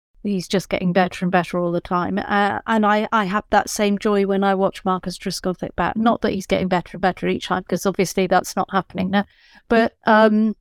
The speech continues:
just that same sense of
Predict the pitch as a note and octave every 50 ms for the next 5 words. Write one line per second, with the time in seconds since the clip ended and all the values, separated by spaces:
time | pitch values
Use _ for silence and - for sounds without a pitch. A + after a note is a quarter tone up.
0 | _ _ _ _ _ _ _ _ _ _ _ _ _ _ - - A#3 G#3 - -
1 | - A3+ G#3 G3+ - - - - - - - B3+ A#3+ A3+ A3+ A3+ A3 G3+ - -
2 | G#3+ G3 G3 G3+ A3+ - - - G#3 F#3+ F3+